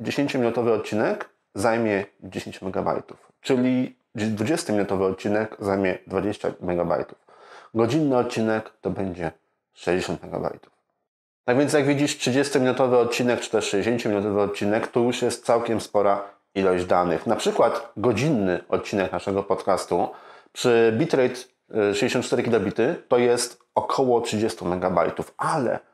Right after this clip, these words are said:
przy bitrate sto dwadzieścia osiem kilobitów, czyli dwa razy więcej, to jest również i dwa razy mie-,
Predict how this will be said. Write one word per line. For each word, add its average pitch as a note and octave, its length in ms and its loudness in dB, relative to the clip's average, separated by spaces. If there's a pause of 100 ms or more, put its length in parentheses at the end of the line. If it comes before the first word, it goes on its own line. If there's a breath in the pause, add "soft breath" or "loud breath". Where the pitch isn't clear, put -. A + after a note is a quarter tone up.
(420 soft breath)
przy G2 460 2
bitrate G2 440 0 (120)
sto G2+ 160 -2
dwadzieścia F2+ 360 0
osiem D3 240 0
kilobitów, F2+ 380 -2
czyli G2 180 -6
dwa G2+ 120 0
razy F#2+ 220 0
więcej, G2+ 340 -2
to C3+ 80 -2
jest A#2+ 160 -2
również B2+ 400 0
i G2+ 260 -2 (120)
dwa G2 180 -4
razy G2 260 0
mie-, F#2 240 0